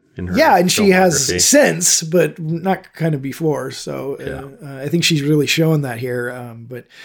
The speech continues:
Speaker 2: yeah, anyway, I just felt, uh, just the need to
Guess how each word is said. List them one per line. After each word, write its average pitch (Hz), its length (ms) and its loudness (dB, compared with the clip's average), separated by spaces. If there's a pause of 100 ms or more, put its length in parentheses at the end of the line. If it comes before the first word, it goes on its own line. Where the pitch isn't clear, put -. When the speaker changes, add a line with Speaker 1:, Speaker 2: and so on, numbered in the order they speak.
(200)
Speaker 2:
yeah, 170 300 4 (180)
anyway, 160 320 2 (1500)
I 202 100 4
just 170 180 2
felt, 165 300 2
uh, 147 280 0 (760)
just - 220 -10
the 147 80 -10
need 135 260 -12
to 135 240 -10